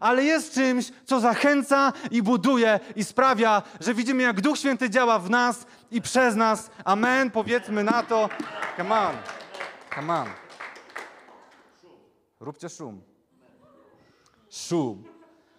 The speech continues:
Teraz możesz, y, sobie zastanawiać się i na pewno są na sali osoby, które teraz myślą,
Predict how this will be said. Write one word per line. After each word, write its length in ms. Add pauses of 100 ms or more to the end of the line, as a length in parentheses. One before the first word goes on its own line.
(1400)
Teraz 200
możesz, 380
y, 220
sobie 180
zastanawiać 540
się 80
i 100
na 80
pewno 280
są 500
na 120
sali 320
osoby, 300
które 180
teraz 160
myślą, 240